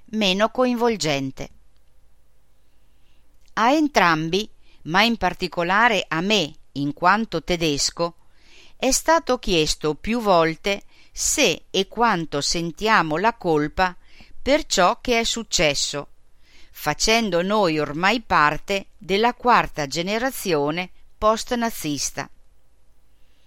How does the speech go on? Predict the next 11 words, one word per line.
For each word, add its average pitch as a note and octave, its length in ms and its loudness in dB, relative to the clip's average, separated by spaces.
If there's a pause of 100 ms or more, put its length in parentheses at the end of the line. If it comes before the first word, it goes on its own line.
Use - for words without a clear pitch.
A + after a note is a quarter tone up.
(560)
Abbiamo B3 500 2
cercato E3+ 880 0
di G#3 200 -4
rispondere A#3+ 720 0
a A3 80 2
questa G3 320 -4
domanda, D#3 640 -2 (640)
esprimendo F3+ 1000 0
le D3 160 -4
nostre F3 460 -2
idee F3+ 600 0